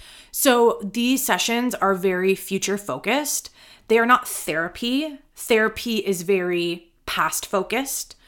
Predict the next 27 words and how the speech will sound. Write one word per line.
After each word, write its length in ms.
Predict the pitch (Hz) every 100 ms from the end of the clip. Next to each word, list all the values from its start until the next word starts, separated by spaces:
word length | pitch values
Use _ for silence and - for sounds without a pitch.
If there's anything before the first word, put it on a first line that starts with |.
| - _
right? 320 | 196 196 -
Therapy 760 | - 196 190 190 - 202 190 185
is 340 | 180 180 175
focused 600 | - 175 180 180 175 - -
on 500 | 180 175 170 170 175 - - _
processing 760 | - 247 220 220 208 220 208 196
things 420 | 202 196 196 190
that 140 | 190 -
have 140 | 180
happened 520 | - - 170 208 208
to 160 | - 220
us 140 | 214
in 60 | 214
the 60 |
past. 640 | 214 - 214 269 - - - 202
And 380 | 185 175 170 - _ _ _
while 380 | 196 202 202 202
that 220 | 202 185
is 100 | 190
so 260 | - 208 180
valuable, 840 | 165 170 208 214 196 170 160 156 -
and 320 | 175 170 170
while 240 | 180 180
there 180 | 175 180
is 140 | 175 175
a 80 |
certain 360 | 175 - 131